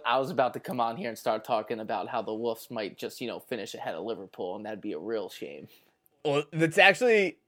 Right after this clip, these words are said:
Speaker 2: <laughs> it's funny that you bring that up. Let's go ahead. I wanna jump into the top half just because I think there's only a few games up here that I really think are worth mentioning, and then we can actually get into, uh, your betting corner, which is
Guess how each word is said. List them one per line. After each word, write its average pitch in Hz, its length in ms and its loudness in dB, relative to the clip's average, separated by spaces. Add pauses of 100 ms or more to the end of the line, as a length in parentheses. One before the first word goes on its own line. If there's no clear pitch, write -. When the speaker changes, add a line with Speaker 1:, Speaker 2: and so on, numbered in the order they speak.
Speaker 2:
<laughs> - 220 -20
it's - 480 -8
funny 160 260 4
that 156 120 -2
you 151 80 -8
bring 143 180 2
that 139 160 8
up. 117 280 0
Let's 151 220 6
go 175 180 12
ahead. 160 200 12
I - 100 8
wanna 175 240 10
jump 160 280 6
into 139 460 10 (300)
the 123 80 -4
top 135 280 4
half 127 220 8
just 135 160 -6
because 131 320 6
I 123 60 4
think 175 220 0
there's 165 200 4
only 139 240 2
a 120 40 0
few 139 300 -2
games 127 380 2
up 139 140 4
here 151 380 6 (360)
that 113 320 6 (340)
I 120 60 4
really 127 460 6
think 123 320 0
are 117 300 4
worth 120 320 -4
mentioning, 123 540 -2
and 120 80 -4
then 117 140 -4
we 117 100 -6
can 120 160 -4
actually 117 320 -4
get 117 160 -2
into, 113 560 -4 (420)
uh, 107 440 -2
your 135 160 0
betting 120 320 4
corner, 135 360 2
which 120 200 -2
is 120 160 -8